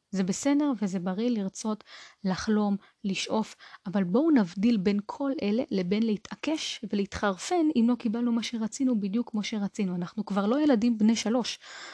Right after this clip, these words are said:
אנחנו כבר לא צריכים להתחרפן ולהשתגע רק כי לא קיבלנו את הבובה שרצינו מהקניון.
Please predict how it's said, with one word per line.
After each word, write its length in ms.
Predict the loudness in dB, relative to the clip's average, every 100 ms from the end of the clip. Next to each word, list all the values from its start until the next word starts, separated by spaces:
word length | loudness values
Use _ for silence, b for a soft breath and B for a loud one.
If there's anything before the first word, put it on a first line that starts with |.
| B -2
אנחנו 180 | 0 2
כבר 120 | 2
לא 80 | 2
צריכים 320 | 0 2 4
להתחרפן 580 | 2 -2 -12 -8 -4 -2
ולהשתגע 560 | -2 -4 -4 -2 -2 0
רק 220 | 0 -2 -4
כי 140 | 0
לא 120 | 0 0
קיבלנו 380 | 0 2 2
את 100 | 2
הבובה 480 | 0 0 0 -2 -4 -8 B B B
שרצינו 640 | -4 -2 0 -2 0 2 2
מהקניון. 640 | 0 0 0 0 -2 -6